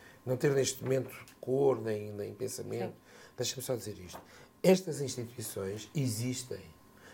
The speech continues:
Speaker 1: para defender os interesses daqueles que lutam por um determinado ideal.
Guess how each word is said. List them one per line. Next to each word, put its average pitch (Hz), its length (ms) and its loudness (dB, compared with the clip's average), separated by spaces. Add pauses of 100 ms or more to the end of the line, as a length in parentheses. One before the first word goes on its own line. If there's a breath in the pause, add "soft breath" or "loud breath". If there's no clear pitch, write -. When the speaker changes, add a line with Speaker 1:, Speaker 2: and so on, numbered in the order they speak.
(120)
Speaker 1:
para 135 120 6
defender 135 320 2
os 131 180 6
interesses 127 480 0
daqueles 117 400 -4
que - 160 -10
lutam 131 320 -2
por 120 160 -8
um - 20 -4
determinado 104 460 0
ideal. 92 440 -8